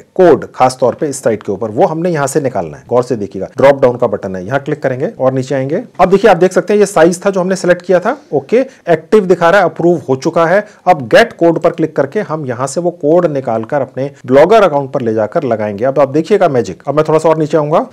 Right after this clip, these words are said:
आप देख सकते हैं दोस्तों ये वो कोड है, ठीक है। मैं इसको यहाँ से बंद कर सकता हूँ, ये छोटी सी एक विंडो थी आपको गाइड करना चाह रही थी, ये मैंने पूरा का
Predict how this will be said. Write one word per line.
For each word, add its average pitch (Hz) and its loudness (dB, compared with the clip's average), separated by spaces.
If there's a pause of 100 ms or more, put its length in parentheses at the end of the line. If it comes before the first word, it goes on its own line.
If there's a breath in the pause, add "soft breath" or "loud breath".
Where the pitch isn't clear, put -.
(120)
आप 147 0
देख 185 4
सकते 202 -4
हैं 202 0
दोस्तों 202 0
ये 156 2
वो 190 2
कोड 127 0
है, 78 -10
ठीक 135 -8
है। 190 0
मैं 170 0
इसको 165 -6
यहाँ 151 -4
से 160 -2
बंद 127 -2
कर 135 0
सकता 127 -10
हूँ, 214 -10
ये 120 -6
छोटी 123 -12
सी 127 -10
एक 131 -12
विंडो 127 -2
थी 160 -4
आपको 139 -2
गाइड 123 2
करना 131 -2
चाह 131 -2
रही 135 -2
थी, 196 -6
ये 175 0
मैंने 151 -2
पूरा 190 2
का 202 0